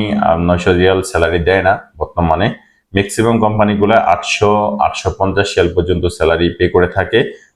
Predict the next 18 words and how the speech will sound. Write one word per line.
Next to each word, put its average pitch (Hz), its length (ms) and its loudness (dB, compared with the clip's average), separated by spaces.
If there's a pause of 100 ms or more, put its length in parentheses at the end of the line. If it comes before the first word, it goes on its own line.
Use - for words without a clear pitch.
(120)
but 80 140 0 (140)
ইউনাইটেড 104 640 2
মাইনিং 98 340 2
কোম্পানি 104 420 0 (120)
এটা 101 240 0 (420)
নয়শো 92 400 0
রিয়াল 98 220 2
স্যালারি 90 460 0
দিচ্ছে, 90 420 -2 (360)
আহ, 87 200 2
থাকা 87 260 0
খাবার 90 280 2
ফ্রি 95 260 0
দেওয়ার 87 340 2
পরেও 98 340 2
আপনারা 82 400 0
যেতে 87 280 2
পারেন। 69 300 -2